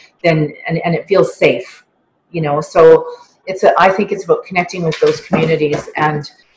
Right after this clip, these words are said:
um, making it safe for them to have a voice, to use their voice, and to stand behind them, you know, um, not in front, stand behind, and, and help them to, to be heard.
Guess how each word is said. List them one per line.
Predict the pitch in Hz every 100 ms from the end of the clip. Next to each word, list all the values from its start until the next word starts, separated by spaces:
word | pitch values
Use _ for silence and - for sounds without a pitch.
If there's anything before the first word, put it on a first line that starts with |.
| _ -
um, | 156 147 -
making | 180 190 202 226 196
it | -
safe | - 175 170 -
for | 160
them | 151
to | 147 151
have | 190 220
a | 220
voice, | 156 127 123 143 - _ _ _ _ _
to | -
use | 147 240 208
their | 156
voice, | 127 120 - - - _ _ _ _
and | 165 156
to | - 156
stand | - 190 165 156
behind | 135 156 185 139
them, | 120 - - _ _ -
you | 165
know, | 147 147 180 -
um, | 156 147 165
not | 165 -
in |
front, | 160 147 135 -
stand | - - 151 143
behind, | 139 156 151 127 - _ _ _ _ _ _
and, | 156 147 131
and | 160 156
help | 165 147 -
them | 151
to, | 143 151 143 139
to | -
be | 139
heard. | 147 - 165 131 -